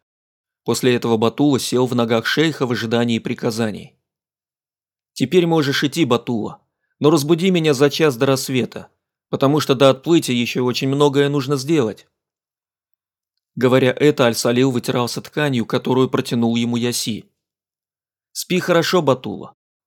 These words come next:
и пусть глаза Бога смотрят за твоим сном». Как только за Батулой упал дверной занавес, Дориан и Ясмини улыбнулись друг другу, и Дориан потянулся к ней. «Я так долго ждал». Но она проворно отскочила.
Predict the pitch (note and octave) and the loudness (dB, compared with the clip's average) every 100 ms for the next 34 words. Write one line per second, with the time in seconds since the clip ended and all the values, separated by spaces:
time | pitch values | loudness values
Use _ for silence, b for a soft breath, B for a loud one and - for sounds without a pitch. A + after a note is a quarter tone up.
0 | _ - C3+ F3 D#3+ C3 D3 D3 D3+ C3 | _ -4 0 4 2 4 4 4 4 2
1 | D3 D3+ A#2 - C3+ B2 B2 A2+ A#2 C3 | 2 0 0 0 0 0 -2 -2 -2 -2
2 | A#2+ A2+ C#3+ B2 G2+ - _ _ _ _ | -2 -4 -2 -2 -4 -12 _ _ _ _
3 | _ _ _ _ _ _ - B2+ A#2+ - | _ _ _ _ _ _ -2 -2 0 2
4 | C3 A2+ A#2+ A#2+ A#2+ D3 B2+ A#2 A2+ C3+ | 0 2 0 2 0 0 0 0 0 0
5 | A#2+ A2 A#2+ A#2 A2+ G#2+ D#3+ D#3 G#2 - | -2 0 -2 0 -2 0 -2 -2 -6 -8
6 | - _ _ _ _ - D3 D#3 C#3+ C3+ | -14 _ _ _ _ -2 0 2 2 2
7 | B2+ A#2+ - D3 C#3 A#2 A#2 A2 B2+ A#2 | 0 -2 -2 -2 0 0 0 0 0 0
8 | G#2+ A#2+ A2 A#2+ G#2+ F#2 - _ _ _ | 0 -2 -2 -2 -4 -6 -12 _ _ _
9 | - C3 B2 B2 A#2+ A2 - B2 A2+ G#2 | -6 -2 2 2 0 -2 -4 -2 -2 -2
10 | B2+ - B2 A2 - _ _ _ _ _ | -6 -6 -6 -6 -10 _ _ _ _ _
11 | _ _ _ - B2+ B2+ B2+ G#2+ C3 A2+ | _ _ _ -4 -2 0 -2 2 0 2
12 | A#2+ A2+ C3 G#2 - _ _ _ _ _ | 0 2 2 2 -6 _ _ _ _ _
13 | _ - C3 F3+ G3 F3+ D#3 D3+ D#3 D#3 | _ -2 0 2 0 0 2 2 0 -2
14 | - D#3 D3 B2+ G#2 G2 | -2 -6 -6 -8 -8 -12